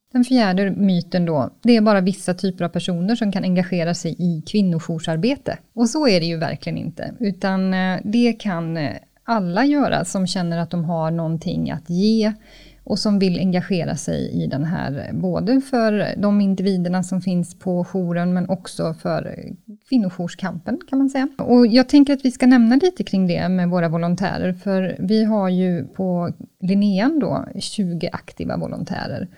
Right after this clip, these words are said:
Och deras arbete är ju oerhört viktigt, såklart, och ser lite olika ut. Vi har en grupp som har våran telefonjour som vi har pratat om lite tidigare, alltså när personalen går hem så är det någon av våra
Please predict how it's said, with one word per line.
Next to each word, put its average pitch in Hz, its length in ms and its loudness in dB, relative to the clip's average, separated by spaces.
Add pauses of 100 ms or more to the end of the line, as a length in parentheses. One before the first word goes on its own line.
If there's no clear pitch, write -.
(420)
Och 214 140 0
deras 214 360 2
arbete 196 380 2
är 185 40 2
ju 180 100 0
oerhört 220 360 4
viktigt, 208 380 -2
såklart, 180 400 -6
och 202 80 -4
ser 180 380 0
lite 208 260 0
olika 202 460 2
ut. 233 320 -2
Vi 202 80 0
har 196 200 -2
en 214 300 4
grupp 196 240 -2
som 196 160 -2
har 180 140 0
våran 170 260 0
telefonjour 170 720 -2
som 240 160 0
vi 208 60 2
har 202 80 -2
pratat 196 320 -4
om 190 120 2
lite 185 240 -2
tidigare, 180 520 0
alltså 208 160 -2
när 190 100 -2
personalen 185 560 -2
går 180 100 0
hem 208 360 2
så 226 120 -8
är 190 120 -2
det 175 80 -2
någon 175 360 -2
av 165 60 -6
våra 160 260 -4